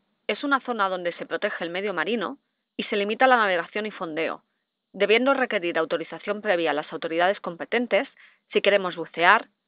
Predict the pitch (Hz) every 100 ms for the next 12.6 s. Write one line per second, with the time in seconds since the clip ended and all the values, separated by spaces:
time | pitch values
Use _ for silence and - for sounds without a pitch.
0 | _ - 190 175 208 220 180 160 147 147
1 | 139 - 208 226 269 _ _ _ - 208
2 | - 247 262 233 180 156 147 - 190 185
3 | - 185 233 240 208 190 180 175 160 156
4 | 202 214 294 _ - 214 185 185 - 185
5 | 202 240 214 196 226 208 - 208 185 175
6 | 170 - - - _ _ _ _ _ _
7 | _ _ _ _ _ _ _ _ _ _
8 | _ _ _ _ _ _ _ _ _ _
9 | - 196 180 175 233 277 _ _ _ 214
10 | 202 254 262 262 226 196 185 - 185 170
11 | 170 165 - 208 170 - - 185 160 156
12 | - 147 - 220 220 311